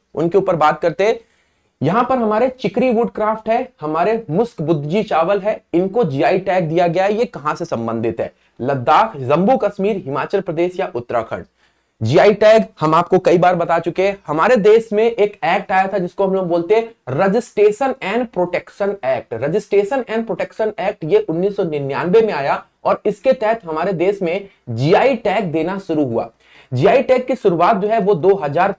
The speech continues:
तीन से हुई और सबसे पहला जो जीआई टैग मिला वो थी दार्जिलिंग की चाय। दार्जिलिंग की चाय को सन दो हज़ार चार में जीआई टैग दिया गया और उसके बाद से हमारे कोई भी जब जीआई टैग दिया जाता है वो दस साल के लिए वैलिड होता है।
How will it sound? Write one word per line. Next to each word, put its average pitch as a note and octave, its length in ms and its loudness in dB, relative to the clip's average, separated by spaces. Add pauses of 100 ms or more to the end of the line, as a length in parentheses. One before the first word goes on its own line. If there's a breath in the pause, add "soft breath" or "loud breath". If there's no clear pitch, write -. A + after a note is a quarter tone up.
तीन A3+ 240 0
से A3+ 120 0
हुई G#3 340 0
और G#3 180 0 (140)
सबसे F#3+ 340 -2
पहला G#3 280 -2
जो G3 140 0
जीआई D3+ 320 0
टैग E3+ 300 -2
मिला D3+ 320 -4 (180)
वो G3 180 0
थी C4 60 0
दार्जिलिंग C3+ 640 0
की F#3 120 -4
चाय। B2+ 420 -2 (280)
दार्जिलिंग G#3 440 0
की A#3+ 100 -2
चाय F#3+ 260 -2
को A#3 160 0
सन A3 200 -4
दो F3 320 2
हज़ार F#3 360 -2
चार D#3+ 240 0
में G3 160 -2
जीआई C3+ 300 0
टैग E3 260 -2
दिया D3 240 0
गया B2+ 280 -2 (180)
और G3 120 2
उसके B3+ 200 0
बाद G3 200 0
से F3 360 -2 (140)
हमारे F3+ 280 0
कोई B3 360 2
भी C4+ 140 4
जब A3+ 140 2
जीआई F3+ 260 2
टैग F#3+ 220 0
दिया C3+ 260 0
जाता C#3+ 320 0
है C#3+ 240 -2 (100)
वो E3 240 2
दस F#3+ 300 2
साल D#3+ 320 -2
के F3+ 140 -2
लिए F#3 100 0
वैलिड A#2+ 340 0
होता G#2+ 180 -2
है। - 140 -8